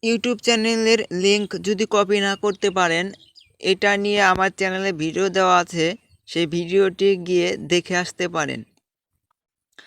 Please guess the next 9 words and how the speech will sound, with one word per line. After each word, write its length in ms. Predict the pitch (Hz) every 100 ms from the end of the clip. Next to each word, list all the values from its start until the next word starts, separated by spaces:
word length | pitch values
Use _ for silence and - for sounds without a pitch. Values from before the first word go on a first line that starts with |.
| - _ -
Just 240 | 175 208 - - 208
আপনি 340 | 208 196 190 208 185
আপনার 300 | 185 185 185 -
TikTok-এ 600 | 196 - - 185 180 185 190 _ _
প্রোফাইলে 480 | 185 180 175 175 180 180
প্রবেশ 280 | 185 175 165 -
করবেন। 280 | 175 135 120 127
Just 220 | 160 175 165
আমি 120 | 185